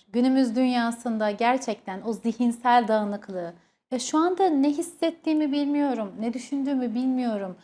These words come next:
sürekli bir şeyler düşünüyorum ve gün sonunda o kadar yorulmuş hissediyorum ki."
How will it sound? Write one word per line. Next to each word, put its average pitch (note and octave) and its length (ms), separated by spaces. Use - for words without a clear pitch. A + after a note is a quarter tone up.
sürekli E4+ 400
bir A#3 40
şeyler B3+ 580
düşünüyorum A#3+ 680
ve A3+ 60
gün A3+ 260
sonunda A3+ 680
o - 120
kadar A#3+ 420
yorulmuş A3+ 680
hissediyorum A#3 760
ki." E3+ 280